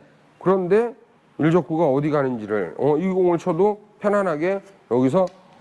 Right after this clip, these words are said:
두툼 뭐 한 삼분의 일 정도를 치는 게 아니라,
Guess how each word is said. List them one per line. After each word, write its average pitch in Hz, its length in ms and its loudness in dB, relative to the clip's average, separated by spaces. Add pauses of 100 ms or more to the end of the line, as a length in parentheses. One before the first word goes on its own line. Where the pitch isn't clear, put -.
(1300)
두툼 160 500 0
뭐 131 180 0
한 143 220 -4 (180)
삼분의 165 440 0
일 131 100 2
정도를 135 400 0
치는 143 260 -2
게 170 80 0
아니라, 110 380 -2